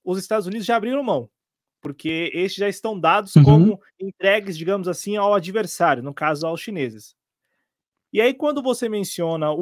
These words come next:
Speaker 1: Uruguai, eu me recordo de uma, de uma conversa que nós tivemos em outra edição do Espaço Trabalhista, em que você trouxe as tratativas,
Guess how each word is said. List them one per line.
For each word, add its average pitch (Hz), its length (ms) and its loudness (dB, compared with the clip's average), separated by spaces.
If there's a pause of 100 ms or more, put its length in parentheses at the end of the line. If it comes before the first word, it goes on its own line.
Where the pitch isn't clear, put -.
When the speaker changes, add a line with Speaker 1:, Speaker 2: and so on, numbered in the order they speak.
Speaker 1:
Uruguai, 196 600 0
eu 175 120 -2
me 208 80 -4
recordo 220 460 -4
de 175 120 -8
uma, 202 300 -4 (340)
de 156 140 -12
uma 185 80 2
conversa 175 600 -2
que - 80 -14
nós 151 140 -6
tivemos 147 440 -4
em 143 60 -6
outra 165 260 -2
edição 143 340 -4
do 135 80 -4
Espaço 135 300 -4
Trabalhista, 139 580 -8 (400)
em 165 100 -8
que 220 120 -8
você 240 300 -2
trouxe 208 560 -4 (340)
as 165 220 -2
tratativas, 240 960 -4